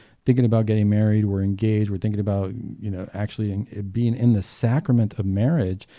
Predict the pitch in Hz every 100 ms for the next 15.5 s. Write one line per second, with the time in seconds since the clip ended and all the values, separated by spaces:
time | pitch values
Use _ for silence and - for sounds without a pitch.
0 | - - - 117 117 - - 123 131 135
1 | 240 226 160 127 110 101 98 131 131 104
2 | 101 123 110 107 95 - 101 101 92 90
3 | 90 - 82 104 113 104 104 92 87 87
4 | 85 147 127 107 101 101 - - - 131
5 | 156 120 113 123 147 139 104 101 82 87
6 | 104 196 180 104 - - _ 127 135 131
7 | 131 165 170 151 135 131 127 123 - 135
8 | 127 123 120 110 127 127 139 127 117 120
9 | 131 123 120 107 110 117 117 98 107 110
10 | 117 113 - 95 92 - _ - - -
11 | - 87 107 104 107 101 98 104 101 104
12 | - 104 101 98 110 117 104 98 90 98
13 | 101 104 107 - 107 98 104 120 113 107
14 | 101 101 95 95 98 95 101 98 101 95
15 | 90 - 80 117